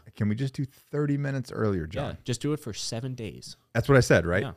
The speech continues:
Speaker 1: Yeah, seven days, thirty minutes earlier.
Speaker 2: And then you told me two weeks, no sugar, cardio every morning, and wake up thirty minutes earlier. And I know that, like, some, some people listening might be like, "That's a lot, man. I can't do that."
Speaker 1: <laughs>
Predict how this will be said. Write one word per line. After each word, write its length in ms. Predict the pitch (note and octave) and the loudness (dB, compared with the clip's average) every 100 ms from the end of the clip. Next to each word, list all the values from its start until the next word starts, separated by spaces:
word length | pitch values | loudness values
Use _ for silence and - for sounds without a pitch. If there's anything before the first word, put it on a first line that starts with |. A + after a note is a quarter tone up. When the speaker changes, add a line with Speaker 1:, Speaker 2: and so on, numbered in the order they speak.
| - | -4
Speaker 1:
Yeah, 140 | G2 | -4
seven 340 | E2+ - A#2+ C3 | 0 2 4 4
days, 200 | A#2 G#2 | 2 2
thirty 200 | A2 G#2 | 4 4
minutes 260 | G2 F#2 | 2 -2
earlier. 280 | D#2+ D2+ - | -4 -6 -8
Speaker 2:
And 100 | A2+ | -8
then 100 | A2 | -6
you 100 | G#2+ | -6
told 180 | G#2 G#2+ | -6 -6
me 100 | G2+ | -6
two 200 | - B2+ | -6 -4
weeks, 300 | G#2+ G#2 - | -4 -6 -6
no 120 | G#2+ | -4
sugar, 460 | F#2+ - F#2 F2 G2 - _ | -4 -4 -6 -6 -8 -12 _
cardio 500 | _ G#2+ G#2 G#2 G2 | _ -6 -4 -4 -4
every 200 | G2 G2+ | -4 -4
morning, 460 | G#2 F#2+ F2+ F2+ F#2 | -4 -4 -6 -8 -10
and 120 | F#2 | -12
wake 180 | F#2 F2+ | -12 -10
up 100 | F#2 | -10
thirty 220 | - F#2+ F2+ | -10 -10 -8
minutes 260 | E2+ D#2 | -8 -10
earlier. 380 | E2 D#2 A#1 F#2+ | -10 -10 -14 -14
And 120 | G#2 G#2 | -8 -6
I 60 | |
know 140 | G2+ A#2+ | -4 -2
that, 180 | A#2 F#2+ | -4 -4
like, 260 | F#2 E2+ - _ _ _ | -8 -10 -16 _ _ _
some, 300 | - A2+ G#2+ - | -8 -6 -8 -10
some 220 | - G#2+ | -8 -6
people 200 | G#2 G2+ | -6 -6
listening 380 | F2+ F#2+ G#2 F#2+ | -6 -8 -8 -8
might 160 | F2+ F2 | -8 -10
be 100 | E2+ | -12
like, 160 | D2+ | -10
"That's 220 | F2 F#2 | -12 -12
a 60 | E2 | -12
lot, 440 | C#2+ C#2+ F2+ D2 | -14 -8 -8 -8
man. 140 | D#2 D#2+ | -16 -18
I 80 | E2+ | -16
can't 240 | G2 G2 - | -12 -4 -4
do 80 | F2+ | -2
that." 200 | F#2+ | -6
Speaker 1:
<laughs> 60 | A2+ | -8